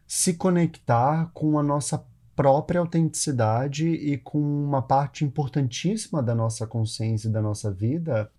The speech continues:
que são as emoções. O afeto, os relacionamentos ficam com frequência restritos a uma relação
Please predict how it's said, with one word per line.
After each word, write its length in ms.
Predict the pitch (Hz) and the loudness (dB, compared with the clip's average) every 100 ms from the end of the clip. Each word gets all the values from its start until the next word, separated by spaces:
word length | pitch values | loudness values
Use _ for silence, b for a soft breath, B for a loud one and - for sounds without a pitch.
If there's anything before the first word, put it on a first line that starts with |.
| - | -6
que 60 | |
são 140 | - 151 | 2 2
as 100 | 107 | 4
emoções. 880 | 104 113 180 151 120 107 - - - - - | 2 0 0 0 2 0 -2 -14 -20 -18 6
O 200 | 143 131 | 8 8
afeto, 760 | 131 - 127 135 170 170 123 104 104 | 6 2 6 6 4 2 2 2 2
os 220 | 139 170 | 2 4
relacionamentos 1200 | 156 156 151 - 135 123 113 117 151 175 147 120 - | 4 4 2 0 2 4 6 6 4 2 2 0 2
ficam 340 | 143 135 143 | 0 4 2
com 180 | 135 151 | 4 2
frequência 760 | - 131 - 131 156 165 147 127 | 2 0 4 4 4 2 4 8
restritos 1120 | 123 127 - 127 127 165 - 131 117 - - - - - - - | 8 6 2 4 4 4 4 4 4 0 -10 -20 -20 -20 -20 2
a 120 | 127 | 8
uma 220 | 147 170 165 | 8 10 8
relação 800 | 156 143 135 - 120 113 107 | 6 4 2 0 2 4 2